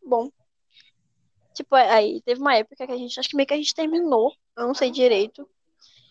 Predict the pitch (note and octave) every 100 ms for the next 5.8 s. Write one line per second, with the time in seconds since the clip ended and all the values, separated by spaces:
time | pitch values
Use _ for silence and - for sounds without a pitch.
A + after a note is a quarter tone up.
0 | _ B3+ - A3+ G#3 A#3+ C4 A#3+ - D#4+
1 | - C#4 A#3+ A#3 A3+ - _ _ _ _
2 | _ A3+ A3+ A3 G#3+ G#3 B3+ C4+ A#3+ _
3 | _ _ _ _ _ _ _ _ _ _
4 | _ _ - B3 A#3 A#3 A#3 A3+ A#3+ C4+
5 | A#3+ C4+ D#4+ - A3+ C4 - B3+